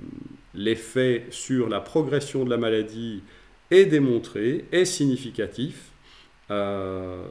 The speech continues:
dans l'étude expand. Il y a un effet également positif,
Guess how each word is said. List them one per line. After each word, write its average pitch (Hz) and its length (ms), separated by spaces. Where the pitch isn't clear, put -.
dans 113 460
l'étude 92 760
expand. 170 720
Il 131 60
y 160 60
a 180 60
un 180 60
effet 175 320
également 156 680
positif, 147 960